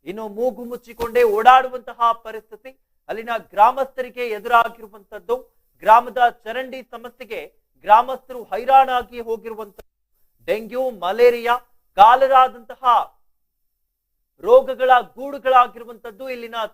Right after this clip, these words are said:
ಚರಂಡಿಗಳು. ಇನ್ನು ನಗರದ ಸರ್ಕಲ್ ಬಳಿ ಇರುವಂತಹ ವಾರ್ಡ್ ನಂಬರ್ ಹದಿನಾರರಲ್ಲಿ ಚರಂಡಿ ಗಬ್ಬೆದ್ದು ನಾರ್ತಾ ಇದೆ. ಗ್ರಾಮದ ಚರಂಡಿಗಳು ಡೆಂಗ್ಯೂ, ಮಲೇರಿಯಾ, ಕಾಲರಾದಂತಹ ರೋಗಗಳ ಗೂಡಾಗ್ತಾ ಇವೆ. ಗ್ರಾಮದ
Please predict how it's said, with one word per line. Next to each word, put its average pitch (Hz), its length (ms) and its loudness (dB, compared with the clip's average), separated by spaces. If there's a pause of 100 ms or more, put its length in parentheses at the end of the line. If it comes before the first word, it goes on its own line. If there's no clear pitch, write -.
ಚರಂಡಿಗಳು. 226 840 -12
ಇನ್ನು 214 240 2 (720)
ನಗರದ 233 360 -12 (1120)
ಸರ್ಕಲ್ 214 360 -16
ಬಳಿ 202 240 -14
ಇರುವಂತಹ 202 680 -12 (240)
ವಾರ್ಡ್ 226 260 2
ನಂಬರ್ 233 340 -6
ಹದಿನಾರರಲ್ಲಿ 247 800 0 (320)
ಚರಂಡಿ 240 420 -4
ಗಬ್ಬೆದ್ದು 254 680 0
ನಾರ್ತಾ 226 460 -2
ಇದೆ. 220 340 -12 (220)
ಗ್ರಾಮದ 240 400 2 (220)
ಚರಂಡಿಗಳು 226 640 -16
ಡೆಂಗ್ಯೂ, 240 400 -12 (320)
ಮಲೇರಿಯಾ, 247 580 2 (380)
ಕಾಲರಾದಂತಹ 254 840 2 (120)
ರೋಗಗಳ 220 420 -6 (240)
ಗೂಡಾಗ್ತಾ 254 640 2
ಇವೆ. 196 300 -16 (340)
ಗ್ರಾಮದ 220 380 0